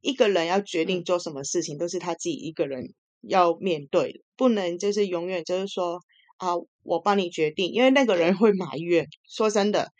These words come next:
Speaker 1: 你帮那个人做决定，对方会埋怨。另外一件事情就是，不听那个教会讲话，或是不听那些可能属灵长辈的讲话，不代表说那个人没有听进去，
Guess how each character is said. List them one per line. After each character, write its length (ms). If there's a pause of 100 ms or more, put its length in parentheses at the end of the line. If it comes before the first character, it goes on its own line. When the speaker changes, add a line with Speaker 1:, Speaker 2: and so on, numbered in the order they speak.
(240)
Speaker 1:
你 120
帮 220
那 100
个 100
人 140
做 160
决 220
定， 200
对 140
方 160
会 140
埋 180
怨。 280
另 160
外 140
一 40
件 160
事 140
情 180
就 100
是， 320 (180)
不 120
听 260
那 140
个 200 (400)
教 220
会 180
讲 280
话， 260
或 160
是 180
不 120
听 680 (440)
那 240
些 300
可 160
能 120
属 240
灵 180
长 200
辈 160
的 80
讲 180
话， 280 (600)
不 120
代 240
表 200
说 300
那 180
个 160
人 380 (640)
没 160
有 160
听 220
进 160
去， 340